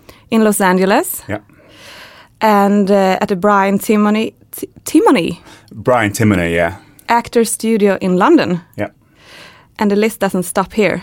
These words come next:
Speaker 1: You <laughs> seem to be smart as well. <laughs>
Speaker 2: Wow.
Speaker 1: 'Cause, uh, this was all followed by education at the Stockholm School of Economics here in Sweden and a career in finance.
Speaker 2: Ex-, uh, exactly.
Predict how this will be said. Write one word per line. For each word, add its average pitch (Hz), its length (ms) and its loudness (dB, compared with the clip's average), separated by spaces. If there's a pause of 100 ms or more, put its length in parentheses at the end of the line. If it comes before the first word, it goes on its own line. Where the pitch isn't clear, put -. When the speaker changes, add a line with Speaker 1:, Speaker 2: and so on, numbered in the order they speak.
(160)
Speaker 1:
You 202 120 -2
<laughs> - 120 -6
seem 311 180 6
to 320 160 4
be 254 180 4
smart 214 520 2
as 196 180 0
well. 180 320 2
<laughs> - 40 2 (1900)
Speaker 2:
Wow. - 160 -8
Speaker 1:
'Cause, 277 580 0
uh, 240 80 4
this 240 240 2
was 233 160 0
all 208 320 2
followed 190 520 0
by 180 260 0
education 202 580 0
at 185 80 -2
the 185 80 -4
Stockholm 190 460 0
School 185 360 0
of 170 220 -2
Economics 208 680 0
here 185 180 0
in 175 100 0
Sweden 190 460 -4 (560)
and 196 100 0
a 180 60 -2
career 180 520 0
in 175 200 -4
finance. 185 600 0 (640)
Speaker 2:
Ex-, - 380 -4
uh, 120 160 2
exactly. 107 680 -2